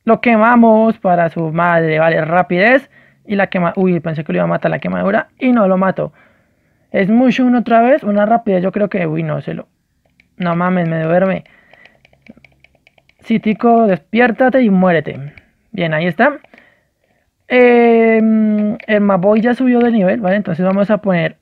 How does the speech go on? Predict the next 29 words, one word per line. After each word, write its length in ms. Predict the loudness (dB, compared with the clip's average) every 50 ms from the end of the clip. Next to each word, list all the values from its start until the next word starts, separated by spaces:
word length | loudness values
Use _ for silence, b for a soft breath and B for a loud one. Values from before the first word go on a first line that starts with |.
| _ _ _ _
a, 500 | 0 2 2 4 4 2 2 2 0 0 0 -2 -4 -6 -8 B B B B B B B B B B B B B B B B B B B B B B B B _ _ _ _
a 140 | -2 -2
Summer 360 | 0 2 2 2 4 2 2 2
de 120 | 0 0
primeras. 540 | 2 0 0 2 2 2 2 0 0 -2 -6 -20 -20 -20 -20 _ _ _ _ _ _ _ _ -4
Vale, 240 | -2 -2 0 0
más 200 | 0 -2 -2 -2
combates, 440 | -2 -2 2 4 2 2 2 -2 -4
lo 120 | -4 -2 -2
sabía. 480 | 0 0 0 0 0 0 0 -2 -2
¿Por 260 | -2 -4 -6 -6 -4
qué? 180 | -2 0 -2 0
Porque 800 | 0 -2 -2 -2 -2 -2 -2 0 0 0 0 0 -2 -4 -6 _
es 180 | -6 -4 -2 0
lógico. 640 | 0 0 0 -2 -4 -2 -2 0 0 0 0 -2
Buah, 400 | -4 -6 -4 0 0 0 0 -2 -8 _ _
vale. 300 | -18 -12 -12 -12 -12 -12 b b b b b b b b b b b b b b b _
Los 160 | -4 -2 0
Glaceon 360 | 2 2 2 4 4 2 2
me 80 | 2 2
asustan 440 | 0 0 0 -2 -2 -2 -4 -4 -2
porque 260 | -2 -2 0 0 0
son 140 | 0 0 -2
Pokémones 500 | -2 -2 -2 0 0 0 0 -2 -2 -2
que, 140 | -4 -4 -4 _ _ _ _ _ _ _ _ _
que 120 | _ -8 -6
pegan 360 | -2 -2 0 0 2 2 2
buenos 340 | 2 0 0 0 0 -2 0
tortazos. 600 | 0 -2 -2 2 2 0 0 0 -2 -8 -8